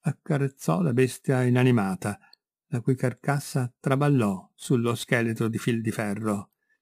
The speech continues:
Emma, col cuore stretto, aveva dimenticato la morte predetta,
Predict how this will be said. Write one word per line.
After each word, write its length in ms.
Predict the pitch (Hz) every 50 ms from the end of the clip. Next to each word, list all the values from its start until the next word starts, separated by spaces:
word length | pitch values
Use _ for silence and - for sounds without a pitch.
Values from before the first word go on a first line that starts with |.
| _ _ _ _ _ _ _ _ _ _ _ _ - -
Emma, 440 | 151 143 147 147 143 147 151 151
col 180 | - - 127 120
cuore 240 | - 123 120 127 127
stretto, 540 | - - - 190 202 196 202 - 208 185 185
aveva 300 | 180 175 185 180 202 180
dimenticato 840 | 170 175 175 170 170 156 151 190 165 - 143 113 113 113 - 113
la 80 | 117 120
morte 380 | 127 120 120 113 - - 131 117
predetta, 600 | - 127 123 127 123 117 - - 131 117 107